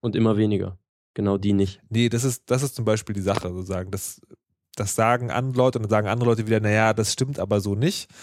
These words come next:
Speaker 2: mit der Statistik." Ähm, und dann gibt's wieder anekdotische Evidenz, ähm, und
Speaker 1: Nee,
Speaker 2: so weiter
Speaker 1: da
Speaker 2: und so
Speaker 1: gibt's
Speaker 2: fort.
Speaker 1: offizielle Zahlen von Facebook zu.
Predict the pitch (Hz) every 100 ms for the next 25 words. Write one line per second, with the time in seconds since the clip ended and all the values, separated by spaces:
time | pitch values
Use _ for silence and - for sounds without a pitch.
0 | - - _ 127 127 131 123 - 143 -
1 | 147 - - - - _ _ 110 110 110
2 | 107 110 113 107 104 - 104 85 95 90
3 | 92 - 101 85 107 143 247 - - -
4 | - 151 127 123 120 120 - _ 131 127
5 | 131 170 190 160 147 127 - 139 - 120
6 | 127 107 113 117 107 110 101 123 - 90
7 | - 92